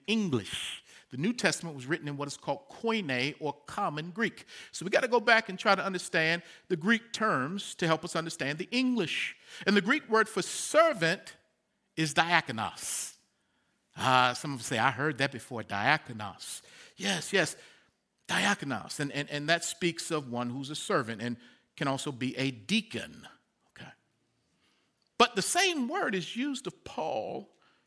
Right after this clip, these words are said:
in Romans fifteen, verse twenty-five, <clears throat> where it says,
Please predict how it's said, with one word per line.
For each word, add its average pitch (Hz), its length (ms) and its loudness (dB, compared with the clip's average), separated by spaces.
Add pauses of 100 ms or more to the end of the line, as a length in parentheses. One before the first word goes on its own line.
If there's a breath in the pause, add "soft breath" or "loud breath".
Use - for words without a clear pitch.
(160)
in 185 240 0
Romans 160 400 -2
fifteen, 139 800 -6 (200)
verse 131 300 -6
twenty-five, 127 880 -6 (160)
<clears throat> - 640 -18
where 170 140 2
it 160 100 0
says, 147 540 0